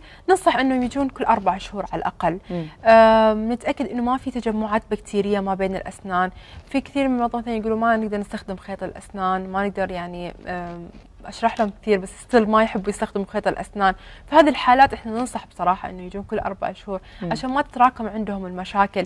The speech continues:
Speaker 2: هن،
Speaker 1: مشاكل
Speaker 2: يعني هن
Speaker 1: اللثة.
Speaker 2: عرضة أكثر لأنه يتراكم بكتيريا بين السن والفينير؟
Speaker 1: هي تقريبًا إذا، إذا الفينير طبقت بشكل صحيح،
Speaker 2: مم.
Speaker 1: آم، ما تكون عرضة أكثر. بس
Speaker 2: مم.
Speaker 1: هو بالنسبة للمريض،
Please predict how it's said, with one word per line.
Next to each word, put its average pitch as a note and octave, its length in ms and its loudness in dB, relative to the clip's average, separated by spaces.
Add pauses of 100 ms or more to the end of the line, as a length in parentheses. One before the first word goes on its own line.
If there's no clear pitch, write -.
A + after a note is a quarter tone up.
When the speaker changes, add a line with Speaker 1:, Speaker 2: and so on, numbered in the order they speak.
(240)
Speaker 2:
هن، A3 60 8
Speaker 1:
مشاكل A3+ 200 10
Speaker 2:
يعني G#3 280 8
هن A3 80 10
Speaker 1:
اللثة. C4 220 12
Speaker 2:
عرضة A3+ 320 12
أكثر G#3+ 560 10
لأنه F#3+ 240 6
يتراكم F#3+ 800 -2
بكتيريا F#3 560 2
بين F3+ 220 0
السن G#3+ 560 0
والفينير؟ F#3 960 2
Speaker 1:
هي C#4 180 0
تقريبًا D4 460 2
إذا، G#3 440 2
إذا F#3+ 180 -4
الفينير A#3 500 2
طبقت A3+ 360 -4
بشكل - 280 -8
صحيح، - 640 -2 (160)
Speaker 2:
مم. F3 160 -10 (300)
Speaker 1:
آم، G3 680 8 (180)
ما C4 100 2
تكون C4 260 0
عرضة G#3 360 6
أكثر. - 360 -4 (320)
بس F#3+ 260 -6
Speaker 2:
مم. A3+ 60 -6
Speaker 1:
هو C#4 100 2
بالنسبة A#3 500 -2
للمريض، E3+ 480 -4